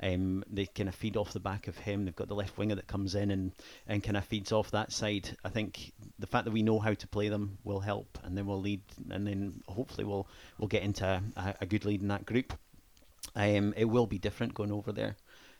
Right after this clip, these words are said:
and, um, yeah, I think you'll need to pack your long johns, uh,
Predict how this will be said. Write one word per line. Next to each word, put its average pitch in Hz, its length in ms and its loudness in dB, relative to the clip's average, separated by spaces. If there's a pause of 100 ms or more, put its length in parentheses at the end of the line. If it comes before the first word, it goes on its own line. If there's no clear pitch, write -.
and, 95 460 4
um, 95 460 4
yeah, 104 180 4
I 92 40 0
think 104 220 -2
you'll 101 100 0
need 101 140 0
to - 60 -16
pack - 240 -6
your 92 80 -2
long 98 180 0
johns, 101 540 0 (420)
uh, 101 160 0